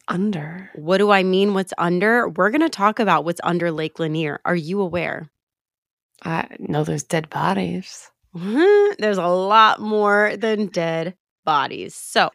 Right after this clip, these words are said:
Speaker 2: people go there now today for boating, fishing, swimming, water sports, all the things. And of course, ghost hunting.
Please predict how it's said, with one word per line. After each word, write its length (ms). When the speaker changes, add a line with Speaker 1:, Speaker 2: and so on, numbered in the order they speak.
Speaker 2:
people 340
go 560
there 460
now 440
today 440
for 160
boating, 560
fishing, 500
swimming, 500
water 300
sports, 360
all 300
the 120
things. 540
And 120
of 140
course, 500
ghost 400
hunting. 500